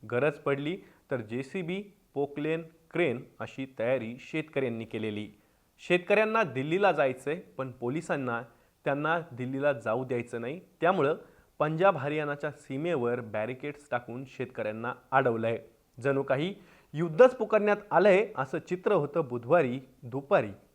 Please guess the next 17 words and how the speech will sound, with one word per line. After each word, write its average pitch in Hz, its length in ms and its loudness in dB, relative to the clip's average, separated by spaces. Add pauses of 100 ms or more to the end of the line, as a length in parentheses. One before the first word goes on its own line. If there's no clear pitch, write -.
(260)
शंभू 139 300 -4
सीमेवर. 117 500 -4 (540)
पण 117 160 -2
शेतकऱ्यांनी 143 640 -2 (160)
एक 156 240 -8 (160)
मास्टर 123 560 -2
प्लॅन 143 300 -2
आखला. 107 400 -2 (580)
काय 185 220 6
आहे 180 220 2
हा 156 180 -4
मास्टर 123 420 -6
प्लॅन 156 300 -4
दिल्लीला 139 420 0
जाण्याचा? 131 500 -4 (420)
वाळूचे 139 420 0
पोते 147 460 -2